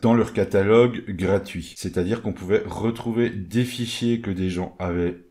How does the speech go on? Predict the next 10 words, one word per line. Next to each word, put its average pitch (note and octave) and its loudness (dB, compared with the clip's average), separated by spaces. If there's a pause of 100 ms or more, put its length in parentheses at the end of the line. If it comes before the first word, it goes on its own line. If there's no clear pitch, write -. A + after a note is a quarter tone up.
imprimés G#2 -2
dans A#2+ 8
leur A#2 4
bibliothèque G#2 2
et G2 -4
que G2 -4
ces F2+ -4
gens-là F2+ -4
avaient F2+ -2
peut-être - -6